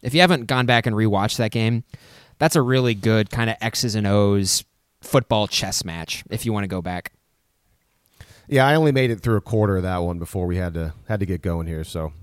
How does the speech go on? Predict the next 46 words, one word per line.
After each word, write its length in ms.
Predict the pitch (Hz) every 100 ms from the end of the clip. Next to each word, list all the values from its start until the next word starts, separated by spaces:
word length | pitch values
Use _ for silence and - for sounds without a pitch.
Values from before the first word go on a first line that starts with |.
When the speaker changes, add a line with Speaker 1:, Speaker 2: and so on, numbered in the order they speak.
| 98
Speaker 2:
I, 220 | 92 87
I 40 | 92
was 140 | 92
not 140 | 90 87
able 200 | 80 82
to 120 | 90
watch 260 | 82 82
that 160 | 90 82
one 80 | 82
all 80 | 82
the 80 |
way 80 | 82
through. 320 | 80 82 78 80 -
But, 220 | 82 -
uh, 220 | 82 80 - _ _ _ -
uh, 220 | 92 92 95
thanks 240 | - 147 -
for 180 | 135 120
the, 340 | 107 101 98
uh, 60 | 85
clarification 600 | 135 113 107 117 104 95
on 100 | 85
Breece 220 | 90 85
Hall. 300 | 85 78 78 _ - _ _ _ _
So 380 | - 180 196 185
let's, 500 | 185 - - - -
let's 160 | 180
get 140 | - 202
into 280 | 185 170
some, 280 | 151 165 135 -
some 160 | -
questions 400 | 123 135 123 117
we 60 | 104
have 180 | 101 95
for 80 | 101
this 380 | 95 92 - - _ _ _ _
matchup 420 | 117 117 110 113 104
when 100 | 110
Oklahoma's 640 | 110 113 110 107 104 98
got 200 | 113 107
the 40 | 104
football. 600 | 127 - 120 117 120 _ _ _ _ _ _ _ _ -
And 260 | 113 113
the 60 | 117
first 240 | 202 190
one 340 | 147 143 147